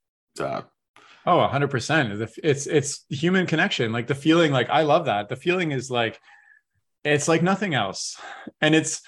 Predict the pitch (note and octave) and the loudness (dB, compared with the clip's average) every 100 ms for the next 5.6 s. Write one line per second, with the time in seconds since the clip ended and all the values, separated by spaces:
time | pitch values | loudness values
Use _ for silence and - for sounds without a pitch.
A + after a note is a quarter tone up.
0 | - - - D#3 E3 G3 G#3 G#3 C#3+ C#3 | -20 -20 0 2 2 4 4 4 4 4
1 | C3 C3 C3 A#2+ A2+ A2 A2+ - - - | 4 0 -2 -4 -4 -2 -4 -6 -10 -6
2 | - A#3+ - F#3 D3+ F2+ G#2+ B2 C3 B2+ | 2 2 4 4 6 4 2 0 2 2
3 | F2 C#2+ F2 - A#2 - G2 G#2 - - | 0 -2 -8 -4 -4 -4 -4 -4 -4 -12
4 | _ _ _ _ - B2 C3 C3 B2+ D#3 | _ _ _ _ 0 4 6 4 2 4
5 | D#3 D3 D#3 E3+ E3+ C3+ | 6 6 6 4 2 0